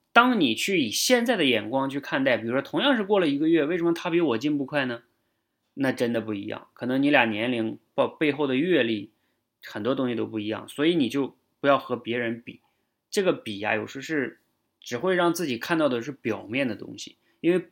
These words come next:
别人背后很多东西他也，你也不知道，你也不了解。如果你真要比，你就向人家取取经，他到底是怎么做到的，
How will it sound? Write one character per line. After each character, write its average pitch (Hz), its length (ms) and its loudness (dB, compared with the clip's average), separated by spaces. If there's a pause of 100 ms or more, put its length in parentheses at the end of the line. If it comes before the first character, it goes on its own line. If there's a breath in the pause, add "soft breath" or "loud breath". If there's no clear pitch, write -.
别 156 160 4
人 175 180 2
背 180 160 4
后 170 140 2
很 113 160 -6
多 135 140 0
东 147 180 0
西 143 80 -2
他 143 160 -2
也， 123 120 2
你 123 120 0
也 147 80 4
不 117 140 -4
知 143 140 -4
道， 147 260 -4
你 131 80 -6
也 127 40 -4
不 117 120 -6
了 120 240 -2
解。 - 220 -12 (260 soft breath)
如 170 120 2
果 214 120 6
你 180 100 4
真 180 160 4
要 190 160 6
比， 131 160 0
你 113 80 2
就 143 140 -2
向 160 220 -2
人 147 100 0
家 151 100 0
取 160 180 -8
取 139 140 -6
经， 127 320 0 (280 soft breath)
他 170 160 0
到 180 200 2
底 117 100 -2
是 131 140 -8
怎 131 120 -6
么 76 120 -10
做 175 240 0
到 - 160 -6
的， - 120 -16